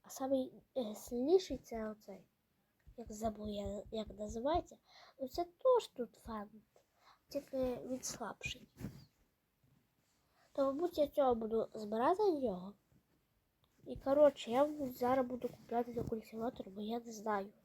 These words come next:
Дуже важко працювати одним культиватором. І ще й один трактор. Та ну, ні, це якась деревина. Я от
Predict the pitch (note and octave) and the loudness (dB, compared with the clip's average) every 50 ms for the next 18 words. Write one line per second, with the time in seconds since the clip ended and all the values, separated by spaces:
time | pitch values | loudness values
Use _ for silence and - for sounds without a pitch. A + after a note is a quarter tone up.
0 | _ _ - - - A3+ A3 A#3+ B3 A#3 - A3+ A3 A3 A3+ A#3 A3+ - _ _ | _ _ -20 -20 -18 -4 2 2 2 2 2 0 0 0 0 0 0 -4 _ _
1 | - - - - - A3+ G#3+ - - - A3+ A3 A3 A3 A3 G#3+ G#3+ G#3+ A3+ A3+ | -20 -20 -20 -12 -10 -8 -8 -8 -4 -4 -2 -2 -2 -2 -4 -6 -4 -4 -4 -4
2 | G#3+ - - G#3 G3+ - - G#3+ G#3+ A#3 C4+ F4 - - A#3 G3+ F#3 F#3 _ _ | -4 -6 -10 -16 -16 -16 -12 -4 2 6 6 6 6 2 -4 -6 -8 -12 _ _
3 | _ _ _ _ _ _ - - - - _ _ _ - - B2+ - _ _ - | _ _ _ _ _ _ -20 -20 -20 -20 _ _ _ -18 -16 -16 -16 _ _ -12
4 | - - - D4 D#4 D#4 C#4 - A#3 A#3 - B3+ A#3+ - - - G3 F#3 - _ | -4 2 6 8 8 8 6 4 -2 -2 0 0 0 -2 -4 -8 -8 -8 -12 _
5 | - - - _ _ _ _ _ _ _ _ _ _ _ _ _ _ _ _ _ | -20 -20 -20 _ _ _ _ _ _ _ _ _ _ _ _ _ _ _ _ _
6 | _ _ _ _ - A#3+ A#3 A3+ A#3+ C4 C#4+ D#4+ D#4+ G4 - _ _ _ _ _ | _ _ _ _ -10 -8 -6 -4 -4 -2 -2 -2 -4 -6 -10 _ _ _ _ _
7 | _ _ _ _ _ _ _ _ _ _ _ _ _ _ _ _ _ - B3 B3 | _ _ _ _ _ _ _ _ _ _ _ _ _ _ _ _ _ -6 -4 -2
8 | A#3+ A3+ G#3 - A#3+ A#3 B3 B3+ - C4 A#3+ A3+ A3+ - A3+ A#3+ C#4+ E4+ A#4 A#4+ | -2 -2 -2 -2 -2 0 0 2 2 0 0 0 -2 0 4 6 6 6 6 6
9 | A#4+ A4+ G4+ E4 C4 G#3+ F#3 F#3+ - _ _ _ _ _ _ - - - _ _ | 4 2 0 -2 -2 -4 -8 -10 -14 _ _ _ _ _ _ -20 -20 -20 _ _
10 | _ _ B3+ B3 B3+ B3 A#3 | _ _ -10 -8 -6 -6 -6